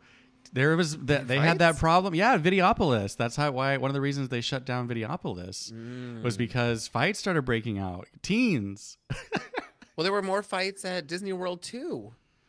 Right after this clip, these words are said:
Speaker 1: But that was just angry guests fighting with each other.
Speaker 2: Yeah,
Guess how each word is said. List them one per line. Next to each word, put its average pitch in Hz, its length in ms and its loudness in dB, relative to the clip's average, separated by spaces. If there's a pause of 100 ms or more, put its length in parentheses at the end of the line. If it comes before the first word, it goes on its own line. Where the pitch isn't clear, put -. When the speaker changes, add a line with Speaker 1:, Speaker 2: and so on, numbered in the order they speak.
(140)
Speaker 1:
But 113 60 -2
that 131 140 4
was 127 180 0
just 107 240 -6 (120)
angry 104 280 -6
guests 95 320 -6
fighting 95 260 -6
with 92 140 -10
each 90 120 -14
other. 87 320 -10 (840)
Speaker 2:
Yeah, 92 160 -14